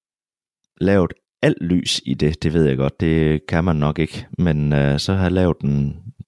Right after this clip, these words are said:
tre, fire centimeter større, og fjerne de der lygter for neden. Og ligesådan om bagpå,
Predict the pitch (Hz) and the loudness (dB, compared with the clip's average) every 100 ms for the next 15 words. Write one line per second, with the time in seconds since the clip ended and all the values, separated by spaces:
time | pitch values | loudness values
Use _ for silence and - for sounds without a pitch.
0 | - - 95 - - 107 104 - 87 95 | -8 -2 -2 -4 -8 -2 0 0 -4 0
1 | 87 76 73 87 90 92 87 - - - | 0 -2 -2 0 0 0 -4 -14 -20 -20
2 | - - - - 92 98 110 95 90 82 | -20 -10 -8 -4 0 0 0 -2 0 2
3 | 90 - 73 - 73 78 98 120 113 _ | 0 0 -6 -2 0 4 4 2 -2 _
4 | - - - - - - 92 98 151 - | -20 -20 -20 -20 -10 -4 -2 0 0 0
5 | 80 80 95 - 87 95 117 139 - - | 0 0 -2 -4 -2 -2 0 2 2 2
6 | 80 | -2